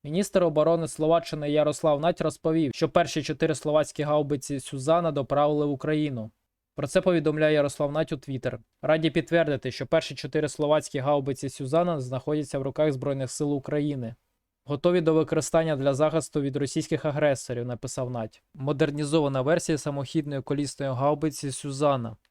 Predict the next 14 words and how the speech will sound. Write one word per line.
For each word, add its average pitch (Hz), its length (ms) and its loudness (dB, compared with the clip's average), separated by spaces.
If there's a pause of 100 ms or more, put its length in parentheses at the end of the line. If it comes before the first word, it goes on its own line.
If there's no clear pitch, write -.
Калібр 165 440 2
ствола — 156 440 4
сто 147 220 -4
п'ятдесят 135 440 -4
п'ять 151 300 0
міліметрів. 143 680 -2 (220)
Довжина 151 540 2
ствола — 135 460 2
п'ятдесят 135 400 0
два 143 180 2
калібра. 139 600 0 (220)
Боєкомплект — 156 880 2
сорок 156 440 0
снарядів. 135 600 0